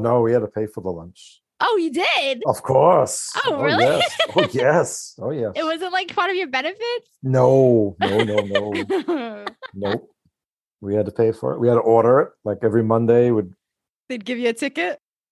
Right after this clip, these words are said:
Speaker 1: give the ticket. I want, you know, K F C on this day. Give me two slices of pizza this day.
Speaker 3: <laughs>
Speaker 1: Yeah.
Speaker 2: Boiled hot dog on Monday? <laughs>
Speaker 1: No, I never got the boiled hot dog. That was, no,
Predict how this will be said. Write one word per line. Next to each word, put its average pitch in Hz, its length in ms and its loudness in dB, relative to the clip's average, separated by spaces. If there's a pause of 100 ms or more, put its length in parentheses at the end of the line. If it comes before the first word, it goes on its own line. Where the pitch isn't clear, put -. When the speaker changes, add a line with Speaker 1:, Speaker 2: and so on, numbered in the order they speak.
(420)
Speaker 1:
give 123 160 2
the 131 80 4
ticket. 139 460 4
I 117 80 4
want, 107 320 -4
you 127 100 -6
know, 107 120 -2
K 127 200 4
F 113 100 2
C 143 360 2
on 123 120 2
this 131 180 -2
day. 127 320 2
Give 110 140 -6
me 107 120 -8
two 131 140 -8
slices 113 420 2
of 110 120 -10
pizza 135 420 0
this 127 220 -2
day. 277 600 2
Speaker 3:
<laughs> - 40 -6 (760)
Speaker 1:
Yeah. - 220 -4 (200)
Speaker 2:
Boiled 254 460 -2
hot 262 260 0
dog 262 220 -2
on 220 180 -4
Monday? 247 600 0
<laughs> - 120 0
Speaker 1:
No, 147 300 6
I 131 80 4
never 139 240 4
got 135 160 4
the 131 60 2
boiled 120 340 4
hot 107 220 4
dog. 92 180 -2
That 98 160 0
was, 101 260 -6
no, 78 240 -12